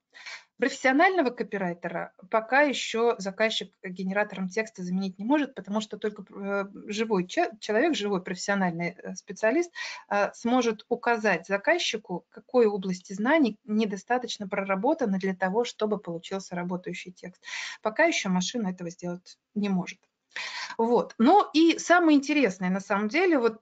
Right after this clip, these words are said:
пока я работала с этими генераторами, э, да, ну хорошо, вот,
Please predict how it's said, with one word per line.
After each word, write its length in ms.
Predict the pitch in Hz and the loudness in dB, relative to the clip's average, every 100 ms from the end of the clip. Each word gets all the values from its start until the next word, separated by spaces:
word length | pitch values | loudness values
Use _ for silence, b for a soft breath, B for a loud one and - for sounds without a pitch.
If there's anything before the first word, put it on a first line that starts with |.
| 220 | -4
пока 280 | 226 220 240 | -2 0 2
я 320 | 220 214 202 | 4 4 4
работала 580 | 202 226 233 220 196 202 | 4 2 2 0 -4 -8
с 120 | 196 | -6
этими 300 | 233 214 208 | -6 -4 -6
генераторами, 800 | 196 208 233 381 440 302 226 185 - b b b _ | -4 -2 2 2 2 2 0 0 -4 b b b _
э, 280 | 180 202 190 _ _ - | -8 -6 -8 _ _ -10
да, 140 | 214 262 | 0 4
ну 160 | 294 | 4
хорошо, 440 | - 339 - 254 185 | 4 -2 2 2 4
вот, 280 | 269 - | 0 -4